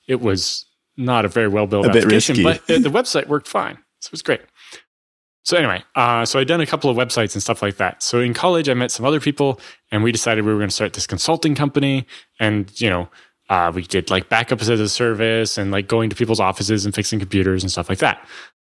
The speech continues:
Speaker 1: So as I graduated, I started doing that. It was not very successful. Uh, I had some work, so I wasn't starving, but it was, you know, kind of feast or famine like consulting often is. And
Speaker 2: Right.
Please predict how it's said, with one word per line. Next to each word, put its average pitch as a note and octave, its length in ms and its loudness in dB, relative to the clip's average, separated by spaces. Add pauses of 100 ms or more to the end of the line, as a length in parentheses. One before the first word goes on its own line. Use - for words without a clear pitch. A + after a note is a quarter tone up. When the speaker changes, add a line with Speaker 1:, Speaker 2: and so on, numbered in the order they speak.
(120)
Speaker 1:
So - 160 0
as D3 140 2
I D#3+ 60 2
graduated, C3 640 0
I A2+ 100 -2
started A#2+ 260 0
doing A#2 200 0
that. G2 400 -2 (720)
It C#3+ 120 2
was D3 400 -2
not D#3 300 0 (180)
very A2+ 280 2
successful. - 600 -6 (380)
Uh, A2 480 2 (140)
I A#2 40 -8
had C3 200 0
some B2+ 240 0
work, G2+ 240 -4
so A2 120 -2
I G#2 40 2
wasn't G2 200 -4
starving, G2 460 0
but G2+ 220 -2 (100)
it G2+ 160 -4
was, - 440 -2 (320)
you A2+ 80 0
know, F2 160 0
kind G#2 200 0
of F2 100 -4 (720)
feast C#3+ 240 0
or B2+ 60 2
famine A#2+ 340 0
like A#2 140 0
consulting A2 400 0
often G#2+ 300 0
is. G#2 280 0
And G#2 200 0
Speaker 2:
Right. C#2 220 2